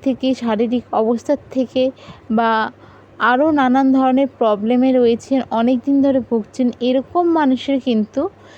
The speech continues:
মৃত্যুযোগ তৈরি হচ্ছে। নিজের পরিবারের যদি হয়ে থাকে তাহলে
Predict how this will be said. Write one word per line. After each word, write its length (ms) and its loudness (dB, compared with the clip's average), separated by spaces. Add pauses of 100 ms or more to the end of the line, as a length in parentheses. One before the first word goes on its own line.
(200)
মৃত্যুযোগ 580 0 (300)
তৈরি 320 2
হচ্ছে। 480 -4 (600)
নিজের 320 4
পরিবারের 500 0
যদি 220 -2
হয়ে 140 2
থাকে 220 -4 (100)
তাহলে 360 -2